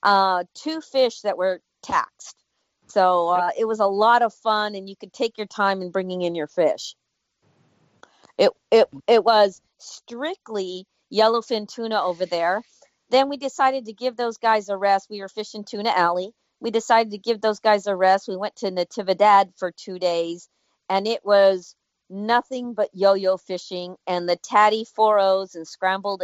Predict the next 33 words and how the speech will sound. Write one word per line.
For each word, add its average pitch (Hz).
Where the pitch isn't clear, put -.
egg 185
and 160
mint 180
were 175
just 208
killer. 156
I 220
had 208
nine, 214
I 175
had, 269
I -
think 285
I 277
had, 240
I 208
had 247
eight 302
yellowtail 226
in 214
a 233
row, 170
and 190
I'm 196
hooking 254
and 220
handing, 196
and, 202
um, 180
one 233
of 233
my, 202
my 208